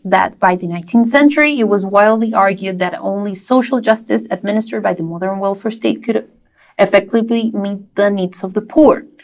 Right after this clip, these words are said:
Why do you think that there are some people that still believe that government aid is the best way to help those in need?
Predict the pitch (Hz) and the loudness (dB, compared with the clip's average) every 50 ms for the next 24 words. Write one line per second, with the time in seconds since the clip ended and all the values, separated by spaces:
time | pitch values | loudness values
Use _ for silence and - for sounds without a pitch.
0 | - _ _ - 220 214 202 208 214 226 233 226 240 220 233 226 - - 233 226 | -20 _ _ -6 -4 -2 2 4 4 4 4 2 0 -2 -2 -2 -2 -4 0 2
1 | 240 233 240 190 175 185 185 185 190 180 - - 220 220 220 226 233 220 226 240 | 2 4 2 2 2 2 0 0 -2 -6 -4 2 4 4 4 4 0 -2 -2 0
2 | 226 214 185 - - - - 220 226 214 226 214 220 220 208 214 214 214 - - | 0 0 0 -2 -4 -2 0 2 2 2 2 0 0 0 0 -2 -4 -4 -2 -2
3 | 202 208 247 240 233 233 240 233 226 - - 214 220 226 226 226 202 180 180 185 | 0 2 2 2 4 4 2 2 2 0 0 0 0 2 0 -2 -4 -2 -4 -6
4 | 180 - 175 175 175 - - _ 208 202 220 247 254 247 247 - 196 - - 196 | -4 -2 -4 -4 -4 -6 -14 _ -4 0 0 2 0 0 -2 -10 -16 -6 -6 -6
5 | 190 190 _ _ - 190 180 185 185 180 175 170 165 156 151 - - | -6 -6 _ _ -6 -6 -6 -4 -4 -4 -2 -2 -4 -6 -6 -12 -18